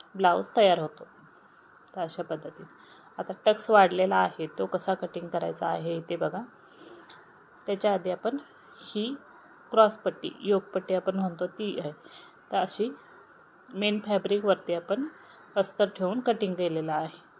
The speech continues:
मेन फॅब्रिक आपलं सरळ आहे. तर इथं अशा पद्धतीने फोल्ड करून घ्यायचं आहे आणि एक दाब शिलाई इथे पण मारून घ्यायची आहे. आणि एक्स्ट्राचा कपडा आहे तो कटिंग करायचा आहे आता.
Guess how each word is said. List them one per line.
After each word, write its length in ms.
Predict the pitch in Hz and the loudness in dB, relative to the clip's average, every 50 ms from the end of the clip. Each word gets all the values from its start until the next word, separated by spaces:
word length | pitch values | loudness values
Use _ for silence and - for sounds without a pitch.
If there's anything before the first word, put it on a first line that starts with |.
| - _ | -20 _
मेन 260 | - 190 196 202 202 202 | -10 -6 -4 -4 -4 0
फॅब्रिक 400 | 202 208 196 175 180 180 175 180 | 0 2 2 2 0 -2 -2 -4
आपलं 200 | 175 - 202 220 | -2 -2 -4 -6
सरळ 360 | 214 - 226 202 185 175 165 | 0 2 2 4 6 4 4
आहे. 260 | 160 160 160 - 165 165 - - - - - - - - - - - | 2 0 -2 -8 -14 -16 -16 -20 -20 -20 -20 -20 -20 -20 -20 -8 -4
तर 40 | - | -4
इथं 300 | 185 180 185 - 240 277 294 - - - - - - - - | -4 -4 -4 -6 -8 -8 -10 -12 -16 -20 -20 -20 -20 -12 -10
अशा 240 | - 185 - - | -10 -8 -6 -6
पद्धतीने 560 | 190 190 190 170 175 175 165 - 190 190 226 240 | -6 -6 -6 -6 -6 -6 -6 -6 -6 -6 -6 -6
फोल्ड 320 | 233 - 233 208 185 185 | -2 0 2 2 2 2
करून 300 | - 170 165 180 185 190 | 0 -4 -6 -6 -6 -4
घ्यायचं 360 | 196 202 185 160 160 - 185 | 0 0 0 0 -2 -4 -6
आहे 300 | 165 160 156 143 190 247 - - - - - - - - - - - - - | -6 -4 -4 -6 -8 -8 -8 -12 -18 -20 -20 -20 -20 -20 -20 -20 -20 -14 -12
आणि 200 | 180 170 175 - | -12 -12 -10 0
एक 220 | - 190 208 196 - 202 185 180 | 2 2 2 2 -2 -8 2 6
दाब 180 | 185 185 185 185 | 6 6 6 4
शिलाई 440 | - - - 185 180 170 185 233 294 285 - - - - - | 0 -4 -4 -2 0 0 0 -2 -4 -6 -10 -18 -12 -6 -4
इथे 220 | 196 196 - 185 | -4 -4 -4 -6
पण 160 | 160 - 202 | -8 -6 -2
मारून 340 | 233 254 226 202 196 180 175 | 2 4 4 4 2 0 -2
घ्यायची 300 | 170 165 156 151 - 170 | -4 -4 -4 -4 -6 -10
आहे. 220 | 151 151 156 - - - _ _ _ - - - - - _ _ - - _ _ _ _ _ _ - _ - - _ _ - | -10 -10 -12 -16 -20 -20 _ _ _ -20 -20 -20 -20 -20 _ _ -20 -20 _ _ _ _ _ _ -20 _ -20 -20 _ _ -12
आणि 220 | 233 196 190 196 202 | -8 -6 -4 -4 -4
एक्स्ट्राचा 440 | 190 - - - 208 196 196 226 214 | -4 -6 -4 -2 -2 0 0 0 -2
कपडा 300 | 220 208 214 - 190 185 | -2 -2 -2 -2 0 0
आहे 240 | 185 180 156 180 | 0 -2 -4 -6
तो 120 | 175 - 190 | -6 -6 -6
कटिंग 320 | 190 196 185 - 185 170 | -6 -6 -6 -6 -8 -6
करायचा 420 | 170 - 190 185 180 170 - 196 180 | -4 -2 -2 0 -2 -2 -2 -4 -4
आहे 240 | 175 165 165 170 | -4 -4 -4 -4
आता. 260 | 165 160 156 - 202 | -4 -4 -4 -6 -8